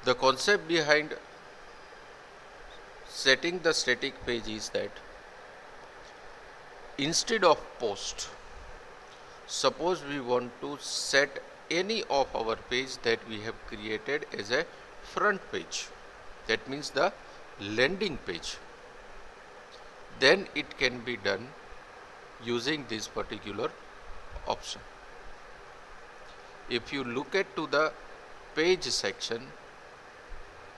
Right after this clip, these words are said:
there is a one page that already has been created with some write-up. Suppose you want to load that particular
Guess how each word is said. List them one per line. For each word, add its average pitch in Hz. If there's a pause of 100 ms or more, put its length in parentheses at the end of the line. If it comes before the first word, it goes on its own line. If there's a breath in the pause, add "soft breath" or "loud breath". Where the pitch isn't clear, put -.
there 117
is 123
a 117
one 120 (140)
page 139 (140)
that 127 (640)
already 156 (840)
has 117
been 117
created 107 (2000)
with 120
some 123
write-up. 117 (1900)
Suppose 147
you 147
want 127
to 143
load 127
that 120
particular 101